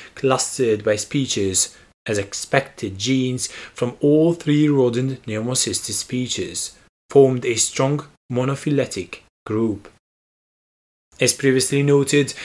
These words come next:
the M S G A one family in P. girovici is composed of two phylogenetically distinct groups. Such separation is also seen in P. murina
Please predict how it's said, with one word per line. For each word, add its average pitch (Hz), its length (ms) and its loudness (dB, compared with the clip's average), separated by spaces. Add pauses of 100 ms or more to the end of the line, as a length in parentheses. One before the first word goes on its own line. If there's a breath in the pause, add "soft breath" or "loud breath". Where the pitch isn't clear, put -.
(140 loud breath)
the 135 180 -2
M 143 160 2
S 170 200 0
G 151 400 0
A 147 40 2
one 135 320 2
family 113 720 -4
in 113 180 -6
P. 135 220 2
girovici 135 840 0 (260 soft breath)
is 135 120 2
composed 147 600 4
of - 180 -4
two 170 120 0
phylogenetically 160 1080 2
distinct 147 440 -2
groups. 101 520 -4 (500 soft breath)
Such - 440 2 (140)
separation 139 800 -2
is 135 140 -2
also 139 320 0
seen 135 440 0 (280 loud breath)
in 143 120 0
P. 117 260 -4
murina 135 640 -2